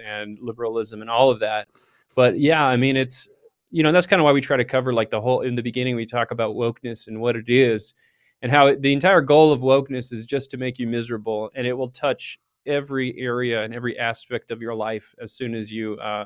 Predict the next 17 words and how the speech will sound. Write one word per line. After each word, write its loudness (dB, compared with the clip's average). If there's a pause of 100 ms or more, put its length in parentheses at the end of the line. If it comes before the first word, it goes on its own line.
<laughs> -10
as, -8
as 0
soon 0
as -4
you, -4
uh, -8
subscribe -4
to -18
wokeness -10 (360)
and -6
decide 0
you're -2
gonna -2
begin -2
that 0
journey. -4